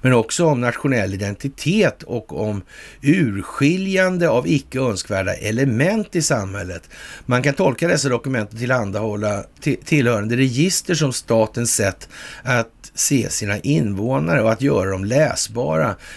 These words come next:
med ett begrepp lånat från historikern James Scott, Seeing Like a State, från nittioåtta.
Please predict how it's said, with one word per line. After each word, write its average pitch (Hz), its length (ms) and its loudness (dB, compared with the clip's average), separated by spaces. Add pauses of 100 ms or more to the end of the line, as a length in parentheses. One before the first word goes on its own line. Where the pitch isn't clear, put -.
med 120 220 2
ett - 120 -4
begrepp 120 440 0
lånat 110 340 -4
från 104 120 -8
historikern 98 680 -6
James 98 300 -4
Scott, - 520 -2
Seeing 131 680 0
Like 107 500 0
a 117 40 -2
State, - 1000 -2 (800)
från 107 240 0
nittioåtta. 98 760 -4